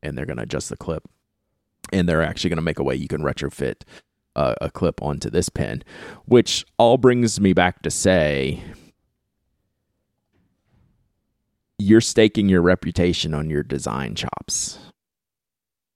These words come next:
And I think there's just several small things that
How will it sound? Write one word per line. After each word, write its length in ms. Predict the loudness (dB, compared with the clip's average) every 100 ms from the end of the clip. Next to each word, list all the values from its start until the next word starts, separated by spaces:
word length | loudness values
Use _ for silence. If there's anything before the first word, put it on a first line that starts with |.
| _ _ _ _ _ _ _ _ -2
And 120 | 0
I 120 | 0
think 460 | 0 2 2 2 2
there's 260 | 2 2
just 480 | 0 -2 -2 -4 -2
several 760 | 2 2 4 4 4 2 -2 -10 _ _ _ _ _ _ _ _ _ -10
small 560 | -4 0 2 4 4
things 960 | 2 -4 -4 -4 -8 -8 -8 -8 -10 -18 _ _ _ _ -4
that 260 | -4 -4